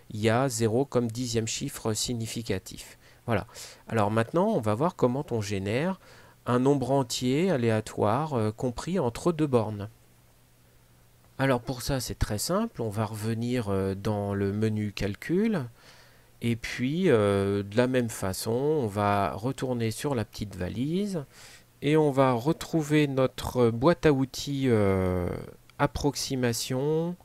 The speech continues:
et aléatoire. Voilà. Donc, et là, on va prendre la deuxième, le deuxième outil, randint A B. Alors, randint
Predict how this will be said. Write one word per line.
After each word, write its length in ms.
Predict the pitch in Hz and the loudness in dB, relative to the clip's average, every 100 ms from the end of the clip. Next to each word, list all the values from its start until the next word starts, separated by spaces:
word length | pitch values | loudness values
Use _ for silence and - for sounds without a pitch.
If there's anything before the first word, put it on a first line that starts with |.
| - - - - _ _ _ _ | -20 -20 -20 -20 _ _ _ _
et 560 | 127 131 143 151 165 160 - _ _ - _ _ - | 0 4 4 4 2 -2 -10 _ _ -20 _ _ 2
aléatoire. 840 | 156 160 135 120 - 104 95 92 | 4 6 4 2 -2 0 0 -2
Voilà. 380 | 101 120 120 92 - - - - - | -2 0 0 -2 -8 -18 -18 -18 -16
Donc, 320 | 117 156 214 | 0 0 2
et 100 | 131 | 0
là, 180 | 120 160 | 2 2
on 60 | 214 | 4
va 160 | 123 | 2
prendre 300 | 117 - 214 | 0 -2 -2
la 120 | 127 104 | 0 0
deuxième, 800 | 117 139 175 143 147 143 123 104 | 0 0 0 0 0 2 2 2
le 140 | 113 | 2
deuxième 380 | 131 196 170 127 | 2 2 2 0
outil, 340 | 107 - 175 | -2 -2 -4
randint 540 | 170 113 151 117 131 202 - - | -2 -2 -4 -4 -2 -2 -4 -4
A 100 | 123 | -4
B. 120 | 110 87 - - - - | -4 -6 -10 -20 -20 -10
Alors, 260 | 92 95 107 | -4 -4 0
randint 380 | 190 175 160 | -2 -2 -4